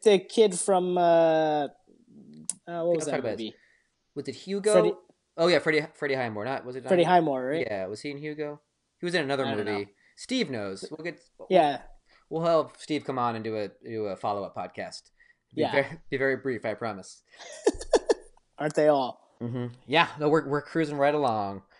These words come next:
Speaker 2: Um, when I, well, normally I would, I would edit this and I would, I would slow it down so we could fill up the time, but, um, not doing it today. Um, I
Speaker 1: Right.
Speaker 2: do wanna add
Speaker 1: Stretch.
Speaker 2: sidebar. Um, uh, Billy Joel, uh, is, is here, and if we,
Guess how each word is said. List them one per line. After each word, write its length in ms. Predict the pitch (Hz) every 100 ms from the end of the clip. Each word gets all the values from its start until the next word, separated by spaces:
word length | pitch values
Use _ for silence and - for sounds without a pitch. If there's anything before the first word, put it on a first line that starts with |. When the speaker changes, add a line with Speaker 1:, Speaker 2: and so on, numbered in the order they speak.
| _ -
Speaker 2:
Um, 760 | 117 110 107 107 107 107 120
when 140 | 147 165
I, 340 | 165 156 151 -
well, 320 | 156 156 - - _ _ _ _ _
normally 400 | 156 160 170 156
I 80 | 143
would, 180 | 135 123
I 80 | -
would 100 | 131
edit 220 | 135 131
this 240 | 123 110 -
and 80 | 110
I 100 | 107
would, 260 | 107 98 - - - _
I 60 | 117
would 100 | 113
slow 180 | - 127
it 120 | 120
down 340 | 127 120 107 104
so 60 |
we 60 | 107
could 100 | 101 -
fill 160 | 110
up 80 | 95
the 80 | -
time, 320 | 110 95 87 -
but, 220 | 92 82 90
um, 360 | 82 82 87 _ _
not 140 | 107 95
doing 140 | 104
it 100 | 95
today. 380 | - 98 92 87 _ _ _ -
Um, 120 | 117
I 60 | 120
Speaker 1:
Right. 120 | 139
Speaker 2:
do 140 | 160 202
wanna 140 | 180
add 360 | 156 160 151 139
Speaker 1:
Stretch. 300 | - - 147
Speaker 2:
sidebar. 420 | 135 135 135 -
Um, 400 | 127 120 117 117 _ _ _ _
uh, 440 | 117 113 107 104 127
Billy 180 | 143 143
Joel, 540 | 131 143 139 135 135 _ _ _
uh, 760 | 113 117 113 113 110 110 110 104
is, 300 | 127 117 -
is 200 | 127 117
here, 240 | - 135 127
and 80 | 123
if 80 | -
we, 260 | 120 113